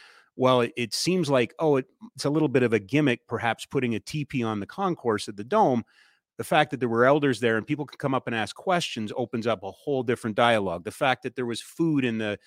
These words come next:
test kitchen opens up a whole new dialogue. The fact that there were different types of dancers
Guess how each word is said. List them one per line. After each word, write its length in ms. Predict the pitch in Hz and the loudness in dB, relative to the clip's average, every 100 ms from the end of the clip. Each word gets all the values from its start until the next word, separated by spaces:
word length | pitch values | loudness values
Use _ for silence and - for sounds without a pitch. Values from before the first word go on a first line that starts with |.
| _ | _
test 320 | - 202 - - | -2 0 0 -2
kitchen 340 | 123 - 104 123 | -4 -2 -6 -6
opens 320 | 120 120 117 | -6 -4 -4
up 100 | 107 | -4
a 80 | 107 | -4
whole 160 | 113 113 | -4 -4
new 160 | 110 | -4
dialogue. 640 | 101 117 117 101 90 87 85 | 2 4 6 4 0 -4 -6
The 60 | |
fact 300 | - 135 120 127 | -2 -2 0 -4
that 100 | 127 | -4
there 100 | 123 | -4
were 80 | |
different 380 | 110 151 - 127 | -4 -6 -6 -4
types 240 | 131 117 113 | -4 -4 -8
of 160 | 104 | -6
dancers 520 | 160 170 156 123 110 | -2 -2 -2 -4 -6